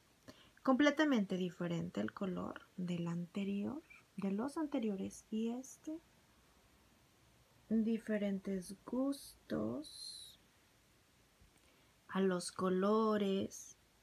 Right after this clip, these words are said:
los diseños. Este también con holán.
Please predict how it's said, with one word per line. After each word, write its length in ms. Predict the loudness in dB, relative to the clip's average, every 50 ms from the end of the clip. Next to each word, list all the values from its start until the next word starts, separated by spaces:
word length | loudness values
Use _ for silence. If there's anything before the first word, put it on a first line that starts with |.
| _ _ _ _ _ _ _ _ _ _ _ -20 -20 -20 _ -20 -20 -20 -20 -20 -20 _ _ _ -16 -8 -4
los 380 | 0 2 2 2 2 2 0
diseños. 1400 | 0 0 -2 -2 -4 -2 2 4 6 6 6 6 6 6 6 6 6 4 4 2 0 -2 -4 -8 -14 -20 -20 -20 -20 _ _ _ _ _ _ _ _ _ _ _ _ _ _ -2
Este 400 | 0 2 2 2 2 0 -2 -4
también 300 | -2 0 0 0 0 -2
con 300 | -4 -4 -2 -2 0 0
holán. 480 | -2 -2 -2 -2 -2 -2 -2 -4 -6